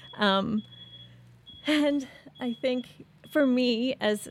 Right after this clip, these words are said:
someone who is, um, wired to be a bit of a perfectionist, <laughs> um, there's a whole lot of, um,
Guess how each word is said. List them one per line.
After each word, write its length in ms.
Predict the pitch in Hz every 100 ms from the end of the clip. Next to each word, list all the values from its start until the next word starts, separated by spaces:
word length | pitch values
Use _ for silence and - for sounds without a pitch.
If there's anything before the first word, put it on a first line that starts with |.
| -
someone 340 | - 233 220
who 220 | 220 220
is, 360 | 202 196 185 - -
um, 420 | 190 175 175 190 -
wired 440 | 196 190 202 196
to 80 | -
be 440 | 190 202 190 190 180
a 280 | 170 87 208
bit 160 | 233 262
of 120 | 302
a 60 | 330
perfectionist, 840 | 320 - 196 - 202 190 233 - 285 233 - - -
<laughs> 420 | - - - -
um, 540 | - 196 196 196 202 - _ _ _ _ _ -
there's 420 | 220 220 233 226
a 100 | 233
whole 260 | - 240
lot 260 | 226 202 190
of, 220 | 185 180 - _ _
um, 500 | 202 185 170 - 214